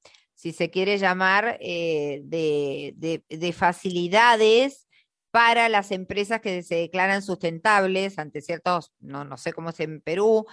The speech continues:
pero ante, ante ciertos lugares hay como facilidades hasta económicas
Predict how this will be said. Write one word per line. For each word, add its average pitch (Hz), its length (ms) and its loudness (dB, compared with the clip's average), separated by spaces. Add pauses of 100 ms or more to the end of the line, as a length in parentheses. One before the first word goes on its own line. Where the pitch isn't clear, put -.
(220)
pero 160 160 -4
ante, 160 280 -8
ante 170 300 -8
ciertos 190 300 -2
lugares 226 720 4
hay 185 180 -6
como 185 260 -4
facilidades 170 680 -4
hasta 165 160 -8
económicas 214 920 0